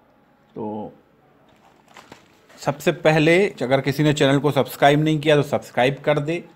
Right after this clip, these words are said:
और वीडियो को लाइक कर दे। आप अलग से भी हमें, अगर आपको कोई पर्सनल डाउट लगता है, तो हमें WhatsApp कर सकते हैं, हमारा WhatsApp नंबर दिया हुआ है। चलिए, तो एनालिसिस को शुरू करते हैं। थोड़ा लंबा एनालिसिस है, तो आराम से, लेकिन आप step by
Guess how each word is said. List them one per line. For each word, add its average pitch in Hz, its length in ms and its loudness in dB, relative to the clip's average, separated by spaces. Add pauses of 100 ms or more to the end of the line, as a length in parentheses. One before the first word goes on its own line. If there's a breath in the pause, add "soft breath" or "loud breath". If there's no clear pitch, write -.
(800 soft breath)
और 120 280 2
वीडियो 127 280 0
को 147 100 0
लाइक 131 480 0
कर 175 160 2
दे। 196 180 2 (160)
आप 156 220 4
अलग 156 260 2
से 175 220 -2
भी 185 180 -4
हमें, 135 320 0
अगर 127 240 0
आपको 123 340 -2
कोई 135 160 -8
पर्सनल 135 580 -6 (100)
डाउट 123 320 -2
लगता 131 320 -4
है, 170 120 0
तो 165 100 -8
हमें 131 180 -4
WhatsApp 113 420 -4
कर 160 140 0
सकते - 340 -4
हैं, 202 60 2
हमारा 147 200 4
WhatsApp 123 340 0
नंबर 123 300 -2
दिया 220 260 -4
हुआ 90 280 -12
है। 147 140 -18 (760 soft breath)
चलिए, 170 300 0
तो 165 180 -4
एनालिसिस 139 480 -2
को 127 140 -10
शुरू 135 280 -8
करते 151 280 -4
हैं। 185 80 -8
थोड़ा 147 200 0
लंबा 127 340 0
एनालिसिस 151 480 -2
है, 170 100 0
तो 170 260 -10
आराम 139 440 2
से, 147 140 -6
लेकिन 127 240 -6
आप 120 120 -6
step 120 400 -6
by 120 120 -2